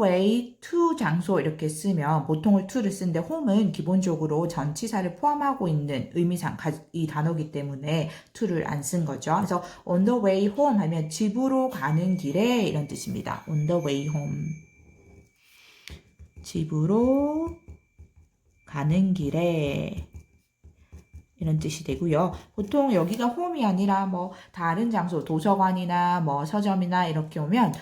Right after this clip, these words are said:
to를 써서 on the way to the library 이렇게 쓰는 경우가 많습니다. 자, 이게 그리고, 어, 목적격 관계 대명사라고 알 수 있는 게,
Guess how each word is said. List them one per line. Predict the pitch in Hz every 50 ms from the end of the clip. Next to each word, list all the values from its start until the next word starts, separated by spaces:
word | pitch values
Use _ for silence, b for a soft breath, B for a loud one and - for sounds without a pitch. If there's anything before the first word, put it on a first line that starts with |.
| B B _ -
to를 | - 294 262 233 190
써서 | - - 190 180 190 196 185 160 165 165 - - -
on | - 175 170 175 185
the | 214 208 190
way | 156 151 147 147 156 170 196 226 226 233 -
to | - - 151 143 143 143 139
the | 139 190 214 240
library | 247 220 208 202 202 185 175 160 143 139 -
이렇게 | - 156 156 156 160 147
쓰는 | 151 - - 147 143 143 143 143 139 139 143
경우가 | 139 135 139 139 147 131
많습니다. | 131 127 127 - - - 165 156 147 135 131 113 131 127 143 190 240 - B B B B B B B B B _ _ _ _ _ _ _ _ - - _ -
자, | 185 180 -
이게 | 196 190 240 247 208
그리고, | 208 202 196 226 240 208 196 B B B B
어, | - - 170
목적격 | 156 151 165 - - - 320 339 - - - - - -
관계 | - 202 160 160 165 165 208 208 202
대명사라고 | 185 160 170 175 180 185 180 220 196 185 180 170 160 151 147 147 143 143 160 160
알 | 143 147 156
수 | - - 202
있는 | 175 160 165 185 190 190 185 -
게, | - 147 151 170 180 160 120